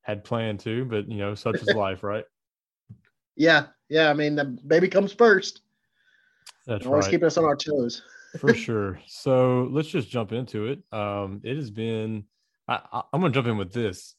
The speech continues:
Speaker 1: You, sir, were triggered on Twitter today by one LeBron James.
Speaker 2: I was.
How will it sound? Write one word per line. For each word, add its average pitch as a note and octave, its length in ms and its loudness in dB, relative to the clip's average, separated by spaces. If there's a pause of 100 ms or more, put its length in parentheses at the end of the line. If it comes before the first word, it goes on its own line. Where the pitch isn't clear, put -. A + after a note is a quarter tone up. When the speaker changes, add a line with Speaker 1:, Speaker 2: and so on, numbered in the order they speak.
(100)
Speaker 1:
You, D#3 680 2
sir, A2+ 640 -2
were A2+ 220 -4
triggered A2+ 840 -2 (160)
on G#2+ 200 -2
Twitter C3+ 400 0
today G2 480 -2 (320)
by A#2+ 180 2
one D3+ 400 0
LeBron C#3 540 -2
James. A2 680 -10 (1300)
Speaker 2:
I E3+ 60 4
was. E3+ 400 4